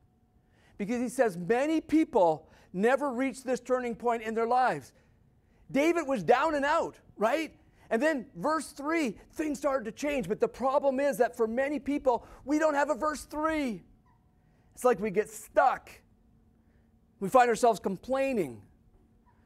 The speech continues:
And complaining is not only sinful, complaining hurts us. One of the ways that complaining hurts us is that we develop this resistance to talk to God about our struggles.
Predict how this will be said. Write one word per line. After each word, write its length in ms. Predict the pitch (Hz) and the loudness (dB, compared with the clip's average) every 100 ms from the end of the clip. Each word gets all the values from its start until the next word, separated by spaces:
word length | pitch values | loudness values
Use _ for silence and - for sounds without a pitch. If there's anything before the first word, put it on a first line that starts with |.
| _ _ | _ _
And 100 | - | -18
complaining 500 | 131 - 226 277 277 | -16 -4 0 0 0
is 100 | 202 | 0
not 160 | 180 233 | 2 2
only 160 | 220 175 | 2 -2
sinful, 800 | - 262 302 269 214 151 135 - - - - - - _ _ _ | -4 -2 0 0 2 2 0 -8 -20 -20 -20 -20 -20 _ _ _
complaining 380 | 147 180 180 135 | -6 -2 -2 -2
hurts 300 | 170 180 - | -4 -4 -2
us. 360 | 117 113 - - _ _ - _ _ _ _ _ _ _ _ _ _ - | -4 -4 -14 -20 _ _ -20 _ _ _ _ _ _ _ _ _ _ 0
One 120 | 196 | 2
of 80 | 190 | 4
the 80 | 170 | 4
ways 320 | 190 208 180 | 6 6 4
that 80 | 175 | 0
complaining 400 | 190 190 185 156 | -4 0 0 -2
hurts 460 | - 233 233 - | 0 2 2 2
us 180 | 165 156 | -2 0
is 80 | 156 | -2
that 100 | 175 | -4
we 120 | 165 | -4
develop 400 | 156 156 240 226 | -4 0 0 0
this 180 | 185 175 - - - | -4 -6 -14 -20 -10
resistance 720 | 180 151 147 294 262 202 185 | -8 -8 -4 -4 -4 -4 -6
to 100 | - | -6
talk 300 | - 214 - | 0 0 0
to 80 | 214 | -2
God 560 | 165 294 302 160 214 - - | 2 4 4 2 0 -2 -10
about 220 | 240 240 | 0 2
our 100 | 254 | 2
struggles. 560 | 247 269 277 269 185 - | 0 0 2 2 2 0